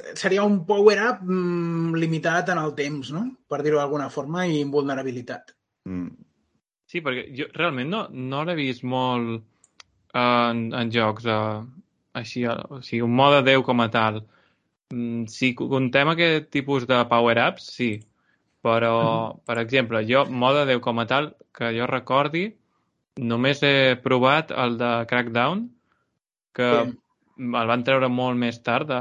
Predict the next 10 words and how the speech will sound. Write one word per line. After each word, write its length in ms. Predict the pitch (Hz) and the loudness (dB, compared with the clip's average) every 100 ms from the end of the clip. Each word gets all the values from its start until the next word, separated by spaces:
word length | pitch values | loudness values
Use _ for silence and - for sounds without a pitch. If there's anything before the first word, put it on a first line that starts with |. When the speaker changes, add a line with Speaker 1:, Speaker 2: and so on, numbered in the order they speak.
| 117 | -4
Speaker 3:
la 100 | 110 | -8
sortida 420 | 107 110 120 117 | -10 -8 -2 -2
del 140 | 113 110 | -2 -2
joc, 320 | 120 147 - _ _ _ _ _ - | -2 -2 -6 _ _ _ _ _ -2
i 280 | 131 131 123 | 0 2 0
simplement 680 | 135 123 131 135 143 156 - | -2 0 2 4 4 2 -2
és 200 | 131 123 | -2 -2
que 340 | 127 117 110 - - | -2 -2 -2 -8 -6
podies, 640 | - 123 127 120 110 - - _ _ _ _ _ | 0 4 4 2 0 -8 -18 _ _ _ _ _
ehm, 680 | 120 117 117 110 107 107 107 | -4 -2 0 -2 -4 -6 -8